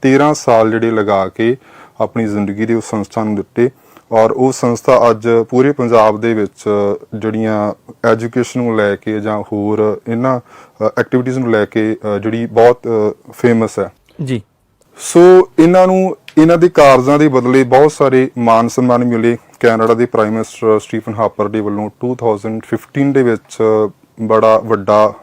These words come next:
Speaker 1: ਮਾਨ ਸਨਮਾਨ ਕੈਨੇਡਾ ਦਾ ਉੱਥੋਂ ਦਿੱਤਾ ਗਿਆ ਔਰ ਦੋ ਹਜ਼ਾਰ ਸੋਲਾਂ ਦੇ ਵਿੱਚ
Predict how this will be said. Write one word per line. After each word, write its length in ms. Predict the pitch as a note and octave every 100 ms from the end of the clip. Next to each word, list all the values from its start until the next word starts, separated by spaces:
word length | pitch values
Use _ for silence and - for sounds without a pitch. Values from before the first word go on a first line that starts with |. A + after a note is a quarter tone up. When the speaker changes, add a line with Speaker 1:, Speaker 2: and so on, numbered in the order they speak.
| _ -
Speaker 1:
ਮਾਨ 240 | A2 A2
ਸਨਮਾਨ 380 | A2 A2+ A2+ A2
ਕੈਨੇਡਾ 320 | A2 G#2+ G#2+ G#2
ਦਾ 60 |
ਉੱਥੋਂ 220 | G#2+ - G2+
ਦਿੱਤਾ 260 | - G#2+
ਗਿਆ 220 | G2+ A#2 C#3 _ - - -
ਔਰ 300 | B2+ C3+ C#3 - _ -
ਦੋ 320 | A#2 C#3+ D3+
ਹਜ਼ਾਰ 180 | E3+ F3
ਸੋਲਾਂ 420 | - C#3+ C#3+ D#3
ਦੇ 140 | D#3 D#3
ਵਿੱਚ 300 | C#3 -